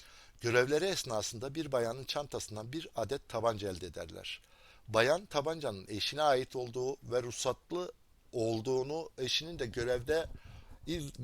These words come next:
gereği il dışında olduğunu, tabancanın başına kötü bir durum gelmesin diye çantasında taşıdığını,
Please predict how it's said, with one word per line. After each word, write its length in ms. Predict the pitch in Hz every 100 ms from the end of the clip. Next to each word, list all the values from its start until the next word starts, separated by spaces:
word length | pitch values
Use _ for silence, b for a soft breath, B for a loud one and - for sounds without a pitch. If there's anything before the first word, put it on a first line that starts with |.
| 113
gereği 360 | 120 120 139
il 180 | 160 151
dışında 380 | 139 - 113 113
olduğunu, 540 | 123 120 107 113 127
tabancanın 680 | - 139 156 156 127 113 117 -
başına 380 | 117 110 139
kötü 340 | 139 131 - 143
bir 120 | 127
durum 240 | 131 135
gelmesin 560 | 127 160 151 110 - 98
diye 260 | 95 120 151 B B B -
çantasında 580 | 165 170 117 - 107
taşıdığını, 760 | 104 135 120 113 104 101 131